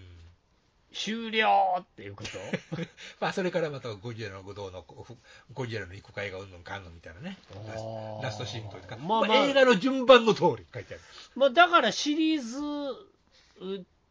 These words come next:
Speaker 1: と、的に、
Speaker 2: うん。
Speaker 1: ツー作れますせっていうことね。
Speaker 2: まあ、シン・ゴジラもやろう思ったらやれるしね。
Speaker 1: でも、いくらでも作れますよっていう、
Speaker 2: そうそう。
Speaker 1: そういう布石、布石、布石っていうの？
Speaker 2: うん、そうですね。うん。
Speaker 1: そういうのをまあまあ残し持って。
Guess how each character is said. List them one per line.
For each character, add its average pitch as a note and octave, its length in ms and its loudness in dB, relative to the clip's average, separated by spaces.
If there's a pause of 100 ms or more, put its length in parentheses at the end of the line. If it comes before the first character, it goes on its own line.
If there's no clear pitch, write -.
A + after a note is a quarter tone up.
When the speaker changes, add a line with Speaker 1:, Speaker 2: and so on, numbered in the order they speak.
(120)
Speaker 1:
と、 A#3 260 0
的 A#3 400 -6
に、 A#3 400 -4 (300)
Speaker 2:
う C#3 80 -10
ん。 G#2+ 160 -10 (380)
Speaker 1:
ツ - 200 -12
ー A3 280 -4
作 - 180 -8
れ D3+ 140 -2
ま G3+ 140 -4
す - 160 -20
せ A#3 80 -4
っ - 20 -8
て - 240 -12
い F#3+ 60 -4
う G3 60 -6
こ A#3 120 -8
と E3+ 80 -6
ね。 F#2 240 -14 (800)
Speaker 2:
ま A#3+ 80 -4
あ、 B3 40 -8
シ G#3+ 160 -6
ン・ A#3 140 -10
ゴ F4 140 0
ジ D#4+ 80 4
ラ F#3+ 80 8
も C3 80 0
や C#3+ 100 2
ろ F3 60 4
う - 20 4
思 B2 80 -4
っ - 20 -10
た F2+ 60 -10
ら F2+ 60 -8
や G#2 120 -4
れ G#2+ 120 -6
る G2+ 80 -12
し - 160 -14
ね。 G3+ 240 -10
Speaker 1:
で C#4+ 80 -6
も、 D4 80 -4
い A#3+ 100 -4
く D4+ 120 -2
ら C#4 100 4
で E4 100 0
も C#4+ 160 0
作 - 200 -8
れ D#3 100 0
ま D#3+ 140 -2
す D3 160 -14
よ G#3+ 280 -6
っ - 40 -20
て D#3+ 60 -10
い D3 40 -8
う、 D3 40 -10
Speaker 2:
そ - 80 -6
う G#3 40 -4
そ G2 60 -6
う。 - 20 -6
Speaker 1:
そ D#4+ 160 -2
う E4+ 80 -2
い D#4+ 80 0
う D#4+ 120 -4
布 A3 140 -10
石、 A#3+ 400 -6 (240)
布 A3 320 -6
石、 B3 220 -6 (260)
布 G#3 120 -16
石 A3+ 420 -8
っ G3+ 40 -14
て F3 80 -14
い C#3 140 -4
う A2+ 60 -10
の？ B2+ 80 -10
Speaker 2:
う - 20 -12
ん、 - 40 -14
そ A#2+ 100 -10
う - 20 -10
で D#2+ 80 -12
す - 80 -14
ね。 A#3 220 -10
う - 20 -10
ん。 G#2+ 260 -12 (240)
Speaker 1:
そ - 160 -8
う D#4+ 40 0
い - 20 0
う - 20 0
の C4 60 0
を - 20 0
ま F#3 120 0
あ E3+ 40 0
ま D3 100 -4
あ C3 40 -6
残 C#3 220 -6
し A#2 280 -12
持 B2+ 280 -10
っ - 20 -10
て。 - 340 -20